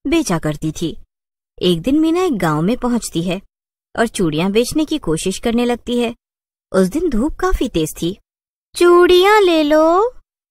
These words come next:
प्यारी प्यारी कांच की सुंदर सुंदर चूड़ियां ले लो।" तभी धनवंती नाम की एक औरत मीना को अपने पास बुलाती है। "अरे ओ चूड़ी वाली,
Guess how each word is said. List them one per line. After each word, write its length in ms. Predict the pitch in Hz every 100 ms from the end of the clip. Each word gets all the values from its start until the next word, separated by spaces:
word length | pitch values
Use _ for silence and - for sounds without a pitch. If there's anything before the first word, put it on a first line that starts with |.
| _
प्यारी 580 | 349 339 311 294 277 277
प्यारी 640 | 269 262 233 233 277 392
कांच 680 | - 359 349 381 392 339 - -
की 420 | 233 233 285 427 - -
सुंदर 640 | - 392 392 359 330 269
सुंदर 580 | - 240 220 220 269 381
चूड़ियां 760 | - 440 440 440 440 403 320
ले 200 | 254 233
लो।" 360 | 330 370 277 - _ _ _ _ _
तभी 260 | - 120 339
धनवंती 540 | 208 196 180 175 226
नाम 260 | 330 208 180
की 120 | 254
एक 160 | 320 -
औरत 320 | 156 196 -
मीना 300 | 185 156 180
को 140 | 214
अपने 280 | 185 - 294
पास 340 | 381 180 202 -
बुलाती 420 | 170 160 - 160
है। 160 | 170 - _ _ _ _ -
"अरे 440 | 208 214 269 294
ओ 140 | 262 330
चूड़ी 420 | - 403 381 381
वाली, 680 | 381 381 359 349 277 180